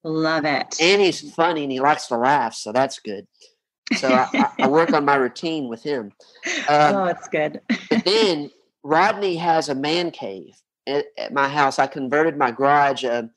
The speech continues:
Speaker 2: 'cause when I'm at work, you know, I set up an area for him. So he has a couch in there, has this, like, showroom floor, air-conditioned garage.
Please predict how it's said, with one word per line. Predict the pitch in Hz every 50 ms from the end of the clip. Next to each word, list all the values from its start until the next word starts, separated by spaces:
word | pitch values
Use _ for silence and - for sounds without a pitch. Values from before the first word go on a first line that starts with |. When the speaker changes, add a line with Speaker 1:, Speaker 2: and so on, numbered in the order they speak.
| _ _ _
Speaker 2:
'cause | - 127 113
when | 135 139
I'm | 147 156 151
at | 120 107
work, | 131 131 131 135 131 131 -
you | 123 123
know, | 117
I | 120 120
set | - - - 123
up | 120 - -
an | 117 117
area | 117 120 120 120 117
for | 117 - 120
him. | 113 123 120 117 113 113 117 113 - _ _ _ _ _ _ _ _
So | - - 131
he | 139
has | 151 170 180
a | 175
couch | - - 175 165 160 160 160 -
in | 170 160 156
there, | 160 160 156 156 151
has | 156 147 143 135 -
this, | 127 123 -
like, | 123 123 - - - _ _ _ -
showroom | - - - 160 151 151 156 156 156 156 147 135
floor, | - - 143 147 143 143 143 143 143 135 -
air-conditioned | 143 151 156 151 - 147 143 143 147 143 - 135 131 123
garage. | 127 131 131 135 135 131 131 131 -